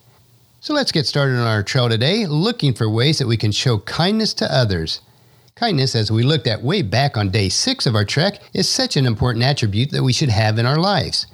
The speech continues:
Being kind to others is a powerful way to put our talk into actions, and it is one of the fruits or outward manifestations of a loving heart toward others.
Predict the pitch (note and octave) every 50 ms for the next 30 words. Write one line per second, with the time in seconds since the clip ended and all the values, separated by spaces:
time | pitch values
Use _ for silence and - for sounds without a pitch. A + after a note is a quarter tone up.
0 | - _ _ G#3+ B3 A3+ E3+ - - D3+ E3+ D#3+ C#3 A2+ A2+ G#2+ - - D#3+ C#3+
1 | A2+ A2+ A2+ - A2 G2 - G2+ - - - - G#3 A#3+ A3 - - D3+ B2+ A#2+
2 | A2+ G2+ F2+ F#2 F#2+ - - - G#3+ A#3 - E3 E3 D#3 - - G#2+ G#2+ G2 -
3 | - C#3 D3 D#3 B2+ B2 A2+ G2 G2+ G2+ F#2+ - - E3+ G3 F#3+ - - - -
4 | - - - G3+ G3 G3 G3+ G3 G3 F#3 D#3 - G3+ A3 A3 G#3 G3+ - - -
5 | B2+ A#2 C3 D#3+ D3+ C#3+ A#2+ A#2 A2+ G#2 - A2+ B2 C3+ C3+ B2+ A#2+ G#2+ G#2+ A2
6 | A2 A2+ A2 - - G2+ - - - G3+ G3+ F#3+ - - F3 G3 F#3+ - - -
7 | - A2+ G#2 A2 A2 A2 A#2 C#3 D#3 F3+ F3+ D#3 B2 B2 C3+ B2 - - - C#3+
8 | C3+ C3+ C3+ - A#2+ G2+ F2+ E2 D#2+ - - -